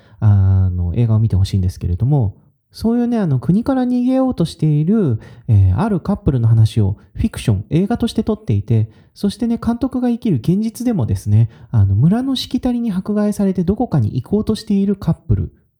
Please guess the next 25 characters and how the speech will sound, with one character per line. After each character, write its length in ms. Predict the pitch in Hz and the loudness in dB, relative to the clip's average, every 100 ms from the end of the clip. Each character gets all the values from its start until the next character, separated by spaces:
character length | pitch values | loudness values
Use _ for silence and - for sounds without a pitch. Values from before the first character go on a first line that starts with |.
| _ | _
そ 160 | _ 202 | _ -2
の 100 | 247 | 0
話 340 | 277 277 269 | 0 -2 -2
が 120 | 208 - | -2 -2
で 80 | |
す 100 | 113 | -2
ね、 120 | 107 101 | -2 -2
監 180 | 180 175 | 0 0
督 220 | 175 170 | 0 0
の 120 | 160 | 0
ね、 180 | 160 170 - - - | 2 0 -2 -20 0
あ 420 | 117 113 110 107 | 4 4 6 4
の、 140 | 101 101 | 2 2
生 160 | 135 | 2
活 200 | 120 117 | 0 0
に 80 | 110 | 0
絡 200 | 127 123 | 2 2
ん 40 | 104 | 2
で 100 | 95 | -2
く 100 | 92 | -4
る 60 | |
っ 20 | 90 | -8
て 180 | - | -8
い 80 | 82 | -6
う。 80 | - | -6